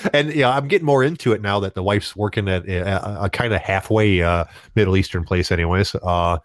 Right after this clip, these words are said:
so, uh, you know, we, like, I've tried the different Mediterranean places around here. It's a lot of fun trying different food. Uh, you know, you, you always take the risk you're gonna buy something you don't like, but that's, you know, the risk you take when you wanna be adventuresome. What up, Grad? Your connection any better now?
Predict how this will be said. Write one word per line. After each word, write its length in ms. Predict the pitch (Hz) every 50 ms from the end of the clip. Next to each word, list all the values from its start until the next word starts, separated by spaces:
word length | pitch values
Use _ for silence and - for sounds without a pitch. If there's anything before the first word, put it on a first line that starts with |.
| _ _ _ _ _
so, 440 | - - - 110 98 87 87 92 90
uh, 160 | 92 95 107
you 180 | 107 107 117 117
know, 80 | 104
we, 160 | 101 104 127 120
like, 240 | - 107 101 -
I've 140 | 98 92 -
tried 300 | - - 104 101 101 90
the 60 | 92 87
different 320 | 85 95 - - 90 87
Mediterranean 840 | 87 92 92 95 92 - - 98 90 87 90 90 92 87 87 87 85
places 380 | - - 95 92 - - 87 85
around 260 | 87 90 90 92 87
here. 300 | 82 92 87 87 87 95
It's 160 | 101 117 -
a 40 | 202
lot 120 | 226 233
of 100 | 190 -
fun 180 | - 226 247 196
trying 240 | - 135 110 98 98
different 280 | 104 101 - 82 78 -
food. 260 | - 82 69 67 -
Uh, 280 | 90 87 85 87 92 82
you 80 | 117
know, 140 | 101 90 80 - - - - - -
you, 100 | 143 139
you 220 | 160 165 156 156
always 200 | 143 139 120 -
take 160 | - 123 -
the 80 | - 98
risk 180 | 110 107 - -
you're 120 | 101 90
gonna 60 | 90
buy 140 | 80 92 90
something 260 | 85 - 98 85 - 92
you 40 | 82
don't 240 | 80 78 73 - -
like, 280 | 135 135 127 123 - _
but 200 | - 101 101 -
that's, 480 | - 107 - - - - - - - _
you 140 | - 113 104 98
know, 100 | 92 90
the 100 | 90 90
risk 200 | 107 104 - -
you 60 | 98
take 220 | - - 135 127 -
when 80 | 92
you 60 | 85
wanna 160 | 85 90 92 85
be 120 | 90 76
adventuresome. 800 | 67 65 65 71 95 110 - - 85 - - 90 78 76 76 - _ _ - - - - _ -
What 140 | 185 208
up, 80 | 196 139
Grad? 340 | - 160 165 185 190 147 123
Your 160 | - 120 107
connection 360 | - 131 160 165 - - 175 170
any 80 | 165
better 200 | 151 170 170 170
now? 240 | 175 175 175 143 -